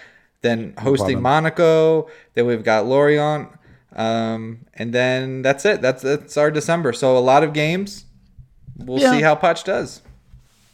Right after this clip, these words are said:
Speaker 1: It's all we can do.
Speaker 2: Yeah.
Speaker 1: Sit back and see what happens.
Speaker 2: We have plenty of players. We have twelve points, uh, po-, twelve point lead. We qualify for the second round of the Champions League.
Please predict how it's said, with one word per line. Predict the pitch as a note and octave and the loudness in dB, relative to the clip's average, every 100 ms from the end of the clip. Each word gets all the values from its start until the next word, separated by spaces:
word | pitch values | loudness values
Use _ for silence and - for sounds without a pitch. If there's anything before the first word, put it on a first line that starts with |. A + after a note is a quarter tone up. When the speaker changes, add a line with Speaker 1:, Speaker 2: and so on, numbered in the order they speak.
| _ _ _ _ | _ _ _ _
Speaker 1:
It's | _ C3+ | _ 2
all | C#3+ | 4
we | F3 | 4
can | - | 4
do. | F#3+ F#3 | 6 6
Speaker 2:
Yeah. | |
Speaker 1:
Sit | C3 F3 D#3+ | 4 0 4
back | E3 E3 | 4 4
and | D3+ | 0
see | - | 0
what | E3+ F3 | 2 4
happens. | D3 A2+ A2 A2 - - _ - - B2 | 4 4 -2 -8 -12 -20 _ -20 -12 -2
Speaker 2:
We | G#3+ | -2
have | G#3 | -2
plenty | - G3+ G3 | -6 -4 -6
of | - | -6
players. | F3 F3 E3 D#3+ D#3 C#3+ | -2 -2 0 -2 -4 -8
We | C3+ D3 | -10 -8
have | C3+ C#3 C3+ A#2 - | -6 -6 -8 -12 -16
twelve | - D#3+ D3+ - | -10 -8 -8 -10
points, | D3 C#3 C3 - - | -8 -8 -10 -16 -14
uh, | C3+ B2 | -12 -12
po-, | B2+ | -14
twelve | - B2+ - | -12 -14 -10
point | C3 A#2+ | -12 -12
lead. | A#2+ A#2 A#2 A#2 A2+ - _ _ _ _ | -12 -10 -10 -12 -14 -18 _ _ _ _
We | C#3 | -16
qualify | - C#3 C#3 - C3+ | -6 -6 -4 -6 -8
for | C3 | -8
the | B2+ | -10
second | - B2 A#2+ | -12 -12 -10
round | A#2+ | -10
of | A#2 | -10
the | A2 A2 | -10 -10
Champions | A#2 A2 A2 F#2+ | -12 -12 -14 -12
League. | G2+ G2+ G2+ | -10 -10 -10